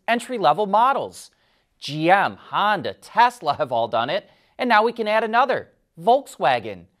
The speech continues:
The brand C E O says it's introducing ten new E models by twenty twenty-six,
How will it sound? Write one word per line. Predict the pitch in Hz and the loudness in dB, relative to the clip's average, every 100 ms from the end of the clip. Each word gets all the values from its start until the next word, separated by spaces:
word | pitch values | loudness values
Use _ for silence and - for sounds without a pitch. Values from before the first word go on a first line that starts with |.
| _ _ _ _ | _ _ _ _
The | 156 | -6
brand | 123 165 185 185 | -2 -2 -2 -4
C | - 185 185 | -8 -12 -12
E | 147 170 | -6 -2
O | 175 | -2
says | 165 147 131 | -2 -4 -4
it's | 127 - | -8 -12
introducing | 175 175 143 127 165 - 104 98 - | -10 -10 -10 -10 -10 -10 -14 -16 -20
ten | - 220 226 | -6 -6 -4
new | 202 170 - | -6 -8 -8
E | 214 | -10
models | 208 117 113 123 | -4 -2 -2 -4
by | - 117 | -6 -6
twenty | 117 135 123 113 | -6 -10 -12 -12
twenty-six, | - 117 101 - 233 175 - | -14 -14 -14 -6 -4 -6 -10